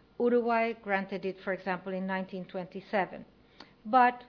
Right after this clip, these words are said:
earlier than Argentina and France. Australia, of course, is a pioneer in this topic, granting female suffrage in eighteen sixty-one, if I'm not wrong.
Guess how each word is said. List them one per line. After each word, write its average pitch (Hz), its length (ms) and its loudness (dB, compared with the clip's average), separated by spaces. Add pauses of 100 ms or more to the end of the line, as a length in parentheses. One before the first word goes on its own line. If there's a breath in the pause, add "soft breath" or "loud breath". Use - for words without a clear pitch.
(200)
earlier 220 400 2
than 214 200 -2
Argentina 208 800 -2
and 196 120 -8 (120)
France. 170 280 -10 (580)
Australia, 208 500 -2
of 185 160 -14
course, 185 480 -4
is - 120 -16
a 196 60 -10
pioneer 190 720 2 (120)
in 185 160 -10
this 180 180 -8 (440)
topic, 185 460 -4 (260 loud breath)
granting 202 500 -2
female 185 440 -6 (100)
suffrage 185 440 -10
in 185 120 -10
eighteen 185 320 -12
sixty-one, 170 640 -10
if 170 140 -20
I'm 175 160 -12
not 165 200 -16
wrong. 165 280 -14